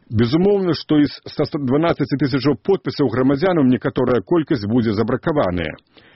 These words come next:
Калі колькасць сапраўдных подпісаў будзе менш за сто тысяч,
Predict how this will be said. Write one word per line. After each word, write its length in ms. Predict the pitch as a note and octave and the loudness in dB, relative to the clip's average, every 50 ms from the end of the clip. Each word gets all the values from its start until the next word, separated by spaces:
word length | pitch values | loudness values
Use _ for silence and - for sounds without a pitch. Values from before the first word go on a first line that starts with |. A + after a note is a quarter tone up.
| _ _ _ _ _ _ - | _ _ _ _ _ _ 0
Калі 240 | C3+ C3+ D#3 D#3 - | 2 2 2 2 0
колькасць 400 | - F3+ D3+ C3 - D3+ A#2 - _ | 0 0 0 0 0 -4 -4 -6 _
сапраўдных 720 | - - - C#3 - - D3 D#3 D3+ C#3 C3+ C3+ C3 - - | -8 -4 -4 -4 -2 -2 -2 0 0 0 0 0 -2 -2 -4
подпісаў 560 | _ - D#3 B2 - - A#2 G2 - A#2+ A2+ | _ -2 -2 -2 -2 -4 -8 -4 -2 -2 -2
будзе 400 | G2+ A#2 C3+ C3 G#2 A#2+ C3 A#2 | 0 0 0 0 2 2 2 4
менш 320 | A2+ C3 D#3 D#3 C3 G#2 | 4 4 2 2 0 0
за 160 | F2 A2+ G#2 - | 0 -4 -6 -4
сто 160 | - G#2 - | -6 -6 -2
тысяч, 400 | - G3+ F3 F#3+ F#3+ - - | -2 -2 0 0 -2 -2 -6